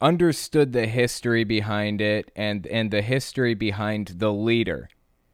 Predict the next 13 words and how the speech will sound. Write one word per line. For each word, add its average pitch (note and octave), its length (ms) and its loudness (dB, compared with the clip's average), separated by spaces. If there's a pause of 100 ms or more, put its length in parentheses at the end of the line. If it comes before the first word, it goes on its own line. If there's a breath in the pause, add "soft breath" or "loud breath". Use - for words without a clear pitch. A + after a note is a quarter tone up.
(560)
and G#2+ 360 -2
the G2+ 420 -2
insurrections B2 1600 -2 (400)
that G#2+ 280 -2
took - 380 -2
place G2 540 -2
to, A2 440 0 (220)
to G#2+ 400 -4 (420)
make C#3+ 460 4
this A2+ 260 -4
guy F#2+ 320 0
the E2 180 -4
leader, D#2 440 -8